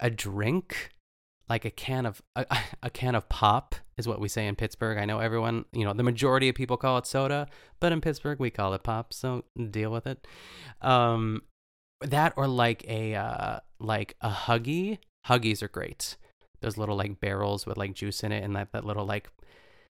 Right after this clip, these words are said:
I don't know what it is on top, like, <laughs> thin sheet of aluminum. I know it's not aluminum, but you know what I mean. It is always fun. My grandma always used to have a Huggy.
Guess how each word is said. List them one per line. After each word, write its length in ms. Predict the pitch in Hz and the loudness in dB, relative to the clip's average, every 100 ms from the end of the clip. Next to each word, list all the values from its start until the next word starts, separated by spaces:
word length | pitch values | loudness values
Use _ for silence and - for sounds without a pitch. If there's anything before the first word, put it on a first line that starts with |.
| - | 0
I 60 | 135 | 2
don't 80 | 117 | 4
know 100 | 101 | 6
what 160 | 117 | 6
it 80 | 113 | 6
is 120 | 101 | 4
on 120 | 107 95 | 0 -2
top, 300 | - 98 101 | 0 0 0
like, 260 | 101 - - | -2 -4 -16
<laughs> 100 | - | -8
thin 520 | - 151 151 151 135 - _ - | 2 8 10 8 2 -2 _ -8
sheet 340 | - 139 135 | 0 2 2
of 120 | 123 | 2
aluminum. 500 | 117 107 131 135 135 | 2 6 6 6 4
I 100 | 131 | 6
know 120 | 139 | 6
it's 100 | 131 | 6
not 140 | 135 113 | 6 4
aluminum, 420 | 107 107 107 107 | 4 2 2 2
but 100 | 110 | 2
you 80 | 139 | 2
know 80 | 104 | 2
what 100 | 104 | 0
I 60 | |
mean. 240 | 104 104 107 | -2 -2 0
It 240 | 127 117 | 0 0
is 100 | 120 | 2
always 220 | 127 110 | 2 2
fun. 220 | - 104 | 0 -2
My 140 | 107 120 | 2 2
grandma 340 | 131 127 120 | 4 6 6
always 340 | 113 107 110 110 | 4 2 2 -2
used 140 | - | -6
to 40 | |
have 160 | 101 101 | -6 -6
a 60 | 98 | -4
Huggy. 360 | 104 98 104 | -4 -6 -8